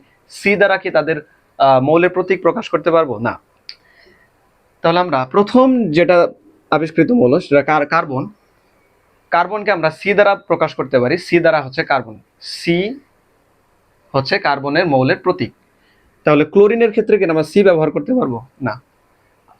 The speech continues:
ক্লোরিনের ক্ষেত্রে লিখব সিএল। প্রথম অক্ষরটা হচ্ছে বড় হাতের অক্ষর হবে, আর পরেরটা হচ্ছে ছোট হাতের অক্ষর। তো ক্লোরিনকে আমরা সিএল দ্বারা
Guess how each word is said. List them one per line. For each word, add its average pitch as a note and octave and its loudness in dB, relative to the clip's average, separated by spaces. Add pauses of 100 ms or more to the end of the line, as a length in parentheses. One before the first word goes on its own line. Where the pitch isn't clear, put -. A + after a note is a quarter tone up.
(100)
ক্লোরিনের G3+ 4
ক্ষেত্রে F#3+ -4
লিখব D3+ 0 (880)
সিএল। F#3 -4 (1900)
প্রথম A#3 0
অক্ষরটা F3+ -2
হচ্ছে F#3 -6
বড় C#3+ 2
হাতের C#3 -2
অক্ষর C#3+ -6
হবে, C#3 0
আর C#3 2
পরেরটা C#3+ -2
হচ্ছে C3+ -6
ছোট D#3+ -4
হাতের A#2 -2
অক্ষর। G2 -18 (760)
তো D3+ 2
ক্লোরিনকে G3+ 0
আমরা F#3+ 0
সিএল F3 0
দ্বারা D3 0